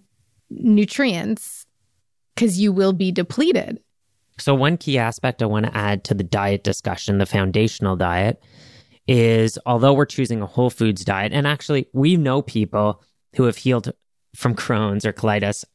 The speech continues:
Speaker 2: on the vegan diet, and we've know people that have healed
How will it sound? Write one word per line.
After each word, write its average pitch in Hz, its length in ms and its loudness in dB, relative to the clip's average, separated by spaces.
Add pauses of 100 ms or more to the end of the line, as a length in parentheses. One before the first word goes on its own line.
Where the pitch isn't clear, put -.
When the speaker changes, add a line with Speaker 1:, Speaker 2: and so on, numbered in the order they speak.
Speaker 2:
on 107 220 0
the 101 40 0
vegan 104 280 0
diet, 156 340 -2
and 120 100 0
we've 113 160 2
know 113 160 2
people 120 340 -2
that 107 140 0
have 95 120 -4
healed 110 340 2